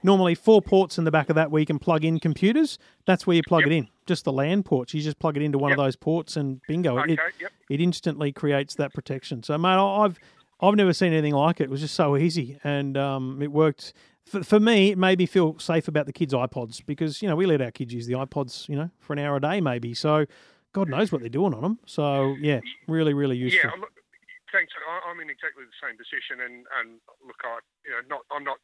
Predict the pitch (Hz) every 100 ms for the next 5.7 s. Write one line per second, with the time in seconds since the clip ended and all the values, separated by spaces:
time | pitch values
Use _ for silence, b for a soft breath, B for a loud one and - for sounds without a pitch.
0 | - 139 123 120 117 117 - 147 - -
1 | 123 _ b b b - 127 123 123 120
2 | 120 120 - - - - - - _ -
3 | 156 - - - 185 165 151 143 143 -
4 | 131 - 139 160 143 123 - 151 139 135
5 | - 127 - 131 123 -